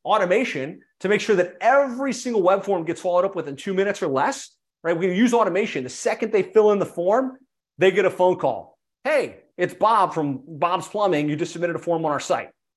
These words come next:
right? Uh, or more likely, you call through automation and make that call, they don't answer, and then they get a text message that says, "Hey,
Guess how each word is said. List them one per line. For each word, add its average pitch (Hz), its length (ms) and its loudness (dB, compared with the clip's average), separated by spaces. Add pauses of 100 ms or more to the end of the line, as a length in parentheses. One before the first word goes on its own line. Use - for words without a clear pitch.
right? - 240 0 (340)
Uh, 143 140 2 (140)
or 208 500 6
more 165 180 2
likely, 160 640 -2 (180)
you 160 80 -8
call 180 460 2
through 170 240 2
automation 151 460 0
and 139 80 -6
make 139 160 -4
that - 180 -2
call, 160 200 -2
they 143 100 -4
don't 131 180 -4
answer, 247 360 -2
and 147 80 -4
then 170 100 -4
they 165 80 -2
get 151 100 -2
a 135 60 -12
text 320 300 -4
message 165 440 -4 (240)
that - 140 -2
says, 185 160 0
"Hey, 233 340 2